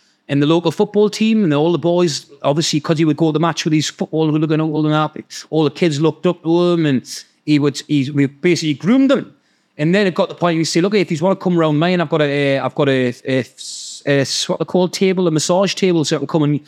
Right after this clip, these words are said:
get your muscles rubbed down and so on." That, obviously, that's what I do. So some of the kids managed to, like, co-, went to his house, and when they got there, realised that he didn't, in fact, have a massage table. It was just his bedroom, and he'd be like, "Oh, like, do you wanna have a game of darts?" And he would put it on them, and then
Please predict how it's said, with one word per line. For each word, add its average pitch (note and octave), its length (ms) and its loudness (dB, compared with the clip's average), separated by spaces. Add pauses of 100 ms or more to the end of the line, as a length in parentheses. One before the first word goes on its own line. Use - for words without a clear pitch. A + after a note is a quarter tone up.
(240)
get E3+ 80 0
your D3+ 120 2
muscles E3+ 360 0
rubbed D#3 200 0
down D#3+ 160 2
and C#3 100 0
so F3 220 -2
on." F3 100 0
That, E3 100 0
obviously, D3 320 -2
that's C3+ 200 -2
what B2+ 100 -2
I B2 40 -2
do. D#3+ 260 0 (420)
So C#3 680 0
some - 280 0
of F#3 40 2
the E3 80 0
kids C#3 300 -4
managed C#3+ 320 0
to, - 60 -20 (120)
like, C#3 340 -2
co-, E3 100 -6
went D3+ 180 0
to C3 60 -4
his C3 160 0
house, G3 260 -2
and D#3 60 0
when C#3+ 80 2
they C3 80 0
got G#3 200 -2
there, C#3+ 220 0 (360)
realised C3+ 380 0
that C3 100 -4
he B2+ 80 -4
didn't, E3+ 240 0
in E3 100 2
fact, C3 240 -4
have C3+ 180 0
a A#2 220 0
massage B2 420 0
table. C#3+ 260 0
It D3 40 0
was C3 80 -4
just B2+ 160 -4
his A2+ 80 -4
bedroom, D#3+ 440 0
and C#3 80 0
he'd B2+ 160 0
be B2+ 100 -2
like, A#2 120 -4
"Oh, C#3 140 0
like, C#3+ 180 -2
do C#3 60 -8
you - 20 0
wanna C#3 140 0
have C3+ 100 -2
a C3+ 60 -4
game C#3 180 -2
of C3+ 60 -2
darts?" D#3 480 -2
And A#2+ 140 -2 (360)
he D3 80 -2
would C3+ 160 -2
put D#3+ 140 0
it C#3+ 60 2
on D#3+ 140 2
them, G#3 120 0
and E3 80 0
then C3 200 0